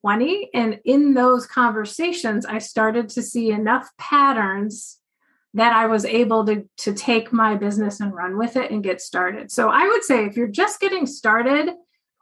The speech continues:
or if you have too many, way, way, way too many ideas and you're not sure where to start, talk to people. And,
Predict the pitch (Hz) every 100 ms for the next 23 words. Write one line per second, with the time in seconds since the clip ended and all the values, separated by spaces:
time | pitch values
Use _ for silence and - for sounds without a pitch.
0 | - 339 359 370 330 311 294 262 285 269
1 | - - - 302 285 262 262 247 294 294
2 | 294 269 262 247 226 262 277 262 262 254
3 | 254 269 233 214 202 202 202 - 220 208
4 | 202 202 - 202 214 - _ _ _ _
5 | _ _ _ _ _ _ - - 285 277
6 | 277 - 180 - - - 262 262 247